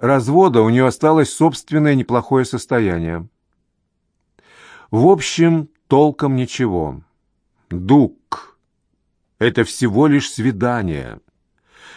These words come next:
Я думаю, ты можешь урвать пару часов из своего напряженного графика. Спать, пить, таращиться в пространство. К тому же, благодаря тебе Стивен знает о ребенке, и мне теперь не будет ни минуты покоя,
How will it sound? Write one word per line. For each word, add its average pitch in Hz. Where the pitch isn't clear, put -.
Я 120
думаю, 123
ты 113
можешь 110
урвать 120
пару 101
часов 139
из 113
своего 120
напряженного 123
графика. 87
Спать, -
пить, 131
таращиться 110
в -
пространство. 110
К -
тому 156
же, 156
благодаря 147
тебе 143
Стивен 156
знает 147
о 156
ребенке, 143
и 123
мне 143
теперь 139
не 127
будет 151
ни 190
минуты 180
покоя, 98